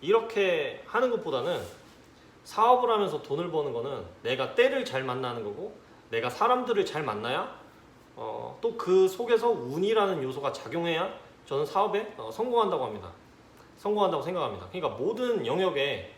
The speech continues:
그러니까 반문을 해볼게요. 수입업자들이 많은데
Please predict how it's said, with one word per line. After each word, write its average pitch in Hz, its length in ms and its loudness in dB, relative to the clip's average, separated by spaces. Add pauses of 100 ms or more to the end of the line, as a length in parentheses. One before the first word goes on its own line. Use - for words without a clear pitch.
(400)
그러니까 165 340 -2 (280)
반문을 208 500 4
해볼게요. 123 440 -2 (300)
수입업자들이 247 800 2
많은데 131 600 -2